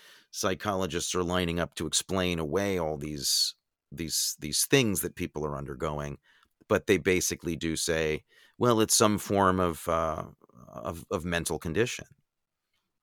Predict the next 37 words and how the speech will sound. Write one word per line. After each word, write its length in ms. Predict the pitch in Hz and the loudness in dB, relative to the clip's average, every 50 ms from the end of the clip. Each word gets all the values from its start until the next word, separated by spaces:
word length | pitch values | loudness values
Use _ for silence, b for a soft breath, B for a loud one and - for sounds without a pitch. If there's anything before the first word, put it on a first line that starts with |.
| _ _ _ _ _ _ 101 | _ _ _ _ _ _ -2
But 160 | 107 104 - | -2 0 4
they're, 220 | - 107 101 87 _ - | 4 4 4 2 _ 4
but 160 | - 104 - - | 4 4 6 6
they're, 180 | 107 104 98 - - | 2 2 2 2 -2
but 120 | 101 - | -2 2
that's 180 | - 107 104 - | 2 2 2 2
kinda 220 | - 113 101 101 | 0 2 2 2
where 200 | 95 95 90 87 | 2 2 4 4
it 60 | 85 | 4
ends. 400 | 90 107 98 73 67 - - - | 4 2 2 0 -4 -8 -12 -6
So, 380 | - - - 107 95 92 90 - - | -2 0 2 4 4 4 2 2 -2
uh, 60 | 69 73 73 | -10 -10 -10
nobody 560 | 95 98 107 110 131 170 165 127 113 101 92 | -8 -4 0 2 2 0 2 0 0 0 0
really 300 | 80 90 92 80 85 80 | 0 0 0 0 0 -2
is 140 | 78 76 - | -2 -4 -4
<laughs> 0 | |
giving 420 | - - - 120 - 131 127 120 | -4 -4 -4 -4 -2 0 0 2
any 240 | 107 113 101 92 - - | 0 0 0 -2 -6 -2
answers 600 | 120 139 170 180 151 - - 85 76 76 80 - - | 0 2 2 4 2 2 0 0 -2 -4 -6 -6 -6
to 500 | - - 87 80 78 76 76 76 71 - b b b b b b b b - | -6 -4 -4 -4 -6 -6 -8 -10 -12 -14 b b b b b b b b -10
what 380 | - 104 104 98 101 98 87 | -8 -6 0 4 4 4 4
it 100 | 90 80 | 4 0
is. 300 | 87 87 85 90 95 90 | 0 0 0 0 0 -2
I 80 | 98 87 | -2 -2
mean, 300 | 95 95 92 92 90 - - | -2 -2 -4 -4 -6 -4 -2
I, 100 | 80 85 | -2 -2
I, 60 | 87 - | 0 0
I 80 | 98 92 | -2 0
guess 260 | - 98 92 - - | 2 2 0 0 -2
except, 460 | 90 - - - 87 - - - - | -6 -4 -2 -2 -2 -4 -4 -12 -12
uh, 300 | 87 76 78 80 78 76 | -10 -8 -8 -8 -8 -8
these 220 | 85 92 87 82 - | -6 -6 -8 -6 -6
various 400 | - 85 85 78 82 80 - 76 | -6 -4 -4 -4 -6 -8 -8 -6
religions 440 | 85 85 85 78 - 87 95 - - | -4 -4 -4 -4 -6 -8 -6 -6 -8
who, 220 | 92 87 82 78 b b b b b b b b b b b b _ - | -8 -8 -10 -10 b b b b b b b b b b b b _ -8
who, 260 | 90 85 82 80 82 | -6 -4 -4 -2 -2
um, 440 | 80 78 78 78 78 80 78 80 - | 0 0 0 -2 -2 -6 -8 -10 -14